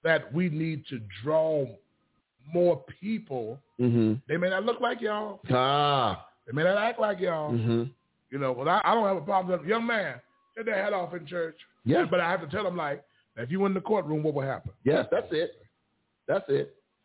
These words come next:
Speaker 1: And I want you to give, I want you to give the same respect to God
Speaker 2: Th-
Speaker 1: as you would
Speaker 2: to
Speaker 1: to
Speaker 2: that
Speaker 1: that
Speaker 2: judge.
Speaker 1: judge.
Speaker 2: Absolutely. Absolutely.
Speaker 1: Okay? And so that's, that's something
Speaker 2: But
Speaker 1: that
Speaker 2: see,
Speaker 1: I'm
Speaker 2: that's the
Speaker 1: working
Speaker 2: way
Speaker 1: on.
Speaker 2: you, that's teaching without offending.
Speaker 1: Exactly.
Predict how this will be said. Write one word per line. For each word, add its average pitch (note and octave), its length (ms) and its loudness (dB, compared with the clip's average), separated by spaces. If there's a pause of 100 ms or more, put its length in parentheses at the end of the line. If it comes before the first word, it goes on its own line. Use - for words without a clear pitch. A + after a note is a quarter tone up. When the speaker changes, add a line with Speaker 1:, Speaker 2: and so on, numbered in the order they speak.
(120)
Speaker 1:
And A#2+ 80 -6
I C#3 40 0
want D3 200 -4
you E3+ 60 -10
to D3+ 60 -10
give, D3+ 220 -6 (200)
I D3 100 -4
want D#3+ 180 -8
you D#3 60 -14
to D3 60 -14
give D#3 120 -8
the C3 80 -12 (140)
same G#3+ 240 -8
respect G3 640 -2
to C#3+ 60 -8 (140)
God C3 400 0
Speaker 2:
Th- C3 100 -6
Speaker 1:
as B2+ 140 -4
you C#3 180 -6
would A#2+ 280 -4 (320)
Speaker 2:
to B2 60 4
Speaker 1:
to B2 80 4
Speaker 2:
that A#2 80 0
Speaker 1:
that A2 60 -6
Speaker 2:
judge. B2 320 0
Speaker 1:
judge. - 20 -12 (200)
Speaker 2:
Absolutely. A2+ 580 0 (280)
Absolutely. G#2+ 600 -2
Speaker 1:
Okay? D3 240 0 (540)
And D3+ 280 0
so D3+ 340 4
that's, F#3+ 320 0 (240)
that's F#3+ 260 0 (140)
something C3+ 580 -4
Speaker 2:
But B2 120 2
Speaker 1:
that - 60 -10
Speaker 2:
see, C#3+ 60 -2
Speaker 1:
I'm A2 80 -4
Speaker 2:
that's C#3+ 140 0 (120)
the C#3 60 2
Speaker 1:
working B2+ 40 0
Speaker 2:
way C3 120 4
Speaker 1:
on. A#2+ 60 -6
Speaker 2:
you, A2+ 240 -2 (120)
that's C#3 220 -2 (180)
teaching A#2 460 -4
without G#2+ 320 -2
offending. - 440 -4 (100)
Speaker 1:
Exactly. A#2+ 600 -4